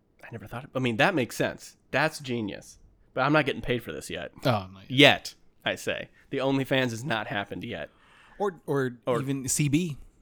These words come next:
Speaker 1: Chaturbate?
Speaker 2: Yeah, why not? Get on there.
Speaker 1: I like that I, in my head, had Chaturbate, and you automatically were like, "C B?"
Speaker 2: Yeah, C B, dog.
Speaker 1: I love C B oils.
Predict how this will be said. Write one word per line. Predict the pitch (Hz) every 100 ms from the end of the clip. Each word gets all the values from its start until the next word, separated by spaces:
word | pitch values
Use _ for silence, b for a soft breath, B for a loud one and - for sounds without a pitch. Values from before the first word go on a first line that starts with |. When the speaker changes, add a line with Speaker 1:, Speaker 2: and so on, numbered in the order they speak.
| _
Speaker 1:
Chaturbate? | - 120 135 156 170 -
Speaker 2:
Yeah, | 131 120 139 139
why | 120
not? | 117 131 143 113
Get | 120 123
on | 165
there. | 156 135 - - B B
Speaker 1:
I | 160
like | 220 247
that | 226
I, | 143 151 170 190 -
in | 165
my | 160
head, | 151 151 156
had | 139
Chaturbate, | - 131 123 123 120
and | 120
you | 117 127
automatically | 127 131 127 120 127
were |
like, | 110 -
"C | 123
B?" | 123 240 - -
Speaker 2:
Yeah, | 135 127 165 180 -
C | - 139
B, | 151 180
dog. | 139 143
Speaker 1:
I | 143
love | 160 -
C | 160
B | 131 123
oils. | 113 113 -